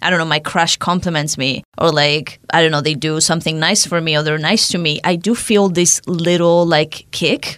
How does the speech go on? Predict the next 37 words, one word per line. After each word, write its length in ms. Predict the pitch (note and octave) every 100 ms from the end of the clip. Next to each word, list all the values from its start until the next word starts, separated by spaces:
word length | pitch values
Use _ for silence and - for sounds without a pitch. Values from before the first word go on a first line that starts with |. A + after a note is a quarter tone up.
| -
like, 360 | G#3 F3+ F3 -
"Oh 100 | F3
my 160 | F3 F3+
God, 360 | F3 D#3+ E3
they're 160 | F3 E3
being 240 | F#3+ F#3
nice. 400 | F3+ D3+ E3+ -
Oh 60 | E3+
my 160 | E3+
God, 220 | F3 E3+ E3+
this 120 | E3+
is 100 | E3
so 200 | - F#3
nice." 320 | D#3+ D#3+ E3
And 120 | F#3
then 100 | E3
I'm 120 | E3
like, 220 | E3+ E3 A3+
"Oh, 100 | C4
this 160 | C4
person 280 | - B3 B3
was 200 | A3+ A3
nice 220 | G3 G3+
to 80 | -
me." 220 | F3 D#3+ - -
But 160 | F#3+ F#3+
then 140 | A3
it's 160 | A#3 G#3
like, 320 | E3+ D3+ - _
is 180 | A3 G#3
it 200 | C#4+ D4
that 120 | A#3+
I'm 140 | A3 F#3+
seeking 320 | - F#3 E3+
for 200 | - D#3+
their 140 | D3+
approval? 640 | C3 - B3+ G#3 C3 -